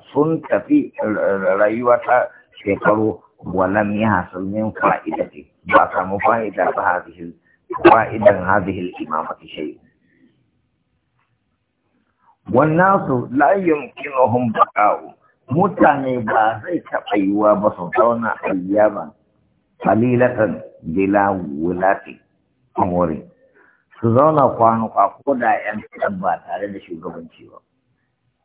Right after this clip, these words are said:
Ba tare da wulata umuri ba, shugabanni ba. Bal kanat tafsudu umuruhum. Fa kaifa tasluhu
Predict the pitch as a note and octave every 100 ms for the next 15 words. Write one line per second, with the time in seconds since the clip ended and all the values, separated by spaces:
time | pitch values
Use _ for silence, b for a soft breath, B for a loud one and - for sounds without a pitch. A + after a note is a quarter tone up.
0 | _ _ _ _ _ _ - F2 F2 E2+
1 | G2+ G#2 F#2+ F#2+ F#2 D#2 D#2+ E2 E2 D#2
2 | C#2+ - F2+ F2 E2 E2+ D#2+ E2+ D2+ -
3 | _ _ _ _ _ - F#2+ A#2+ B2 A2+
4 | - - - - A2+ A#2+ A#2+ A#2+ D3 C3+
5 | F#2+ - A#2+ G#2+ F2+ F#2 F#2+ F2 E2+ -
6 | _ _ _ _ _ _ _ _ _ _
7 | _ _ _ _ _ _ _ - F2+ -
8 | G#2+ A2+ F#2+ - F#2 - D2 E2 D2+